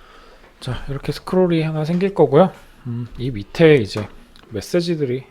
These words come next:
여기 안에 하나씩 하나씩 오게 되면은 요 안에 메시지가 들어올 건데, 메시지도 그냥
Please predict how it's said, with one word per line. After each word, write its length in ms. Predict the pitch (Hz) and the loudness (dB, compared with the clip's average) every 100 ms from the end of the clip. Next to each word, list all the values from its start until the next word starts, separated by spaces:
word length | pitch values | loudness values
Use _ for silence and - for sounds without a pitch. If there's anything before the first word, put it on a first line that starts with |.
| _ - | _ -16
여기 180 | 95 | -12
안에 300 | 92 95 98 - _ _ _ | -8 -8 -10 -16 _ _ _
하나씩 420 | - 151 160 - | -10 -6 -6 -6
하나씩 340 | 156 139 - - | -6 -6 -10 -10
오게 140 | 107 | -8
되면은 420 | - 101 107 123 | -6 -4 -4 -4
요 140 | 101 104 | -2 -2
안에 180 | 101 101 | -4 -6
메시지가 460 | 90 - 143 147 139 | -6 0 2 2 0
들어올 280 | 117 101 - | -2 -6 -6
건데, 260 | 107 123 - | -4 -2 -2
메시지도 680 | 92 147 143 131 127 139 - _ - | -4 -2 0 0 -2 -4 -10 _ -18
그냥 360 | - 104 107 | -10 -6 -6